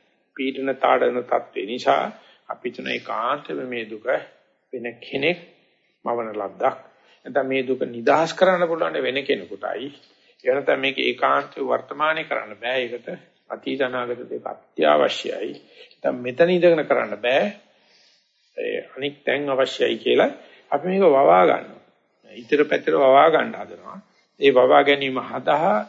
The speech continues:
වවා ගැනීම හරහා ප්‍රශ්නේ පැනලා. ප්‍රශ්නෙට මුහුණ දෙනවා නම් ප්‍රශ්නේ මෙතනමයි, මමමයි, දැන්මයි. උත්තරෙත් මමමයි, මෙතනමයි, දැන්මයි. මේ දෙක අනුව බලනකොට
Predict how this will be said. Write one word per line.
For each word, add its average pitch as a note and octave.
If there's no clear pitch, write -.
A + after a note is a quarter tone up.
වවා B2
ගැනීම C3
හරහා E3+
ප්‍රශ්නේ F#3
පැනලා. -
ප්‍රශ්නෙට F3
මුහුණ F3
දෙනවා A2+
නම් D3+
ප්‍රශ්නේ B2
මෙතනමයි, C3+
මමමයි, A#2
දැන්මයි. G2
උත්තරෙත් D#3+
මමමයි, A#2+
මෙතනමයි, -
දැන්මයි. -
මේ D#3+
දෙක A#3+
අනුව D#3+
බලනකොට D3+